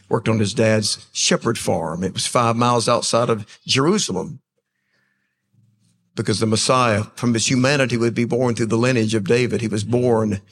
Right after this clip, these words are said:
in the town of David, a place. Something happened in time. I've been to Bethlehem on a few occasions. One of the most sacred moments of my life was when we visited.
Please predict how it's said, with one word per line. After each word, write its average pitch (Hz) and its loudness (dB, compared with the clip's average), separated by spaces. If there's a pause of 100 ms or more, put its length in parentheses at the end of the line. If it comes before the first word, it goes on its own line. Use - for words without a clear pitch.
(720)
in 107 0
the 107 0
town 123 2
of 98 -2
David, 95 -2 (300)
a 123 0
place. 113 0
Something 143 0
happened 110 0
in 98 -2
time. 107 -2 (560)
I've 123 0
been 120 2
to 107 2
Bethlehem 117 0 (880)
on 113 2
a 101 -2
few 117 2
occasions. 117 0 (1600)
One 120 2
of 113 0
the 117 -4
most 110 2
sacred 117 0
moments 117 2
of 107 0
my 113 4
life 107 0
was - -2
when 110 -2
we 110 0
visited. 104 0